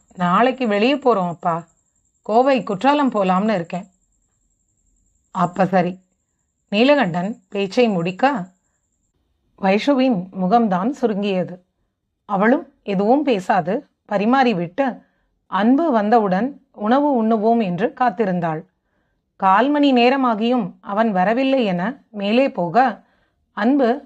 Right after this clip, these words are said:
நிம்மதியாய் தூங்கிக் கொண்டிருந்தான். வைஷ்ணவி பெருமூச்சு விட்டு அவன் அருகில் வந்து அவனை எழுப்ப,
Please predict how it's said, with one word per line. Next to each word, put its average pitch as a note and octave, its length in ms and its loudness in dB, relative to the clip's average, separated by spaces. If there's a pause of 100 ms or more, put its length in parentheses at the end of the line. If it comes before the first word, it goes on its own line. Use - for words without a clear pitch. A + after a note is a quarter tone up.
நிம்மதியாய் A#3+ 600 0
தூங்கிக் C4+ 320 -2
கொண்டிருந்தான். E3+ 640 -4 (760)
வைஷ்ணவி A#3+ 720 -2 (120)
பெருமூச்சு B3 540 0
விட்டு F#3+ 460 -2 (280)
அவன் G3+ 260 -2
அருகில் B3 420 2
வந்து F#3+ 500 -2
அவனை F#3+ 320 -2
எழுப்ப, G3+ 540 -2